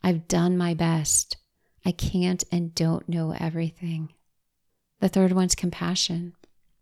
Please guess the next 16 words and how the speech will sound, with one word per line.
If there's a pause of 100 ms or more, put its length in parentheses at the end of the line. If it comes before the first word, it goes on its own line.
(220)
This
stuff
is
tough. (400)
Sometimes
we're
fighting
policies
or
restrictions. (400)
Sometimes
we're
bumping
up
against
limitations.